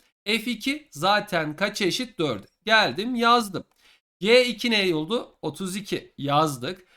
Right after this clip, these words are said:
Logaritma iki tabanında otuz ikinin sonucu da şöyle yazarsam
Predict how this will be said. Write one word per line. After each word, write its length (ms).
Logaritma 840
iki 360
tabanında 960
otuz 360
ikinin 400
sonucu 500
da 240
şöyle 380
yazarsam 720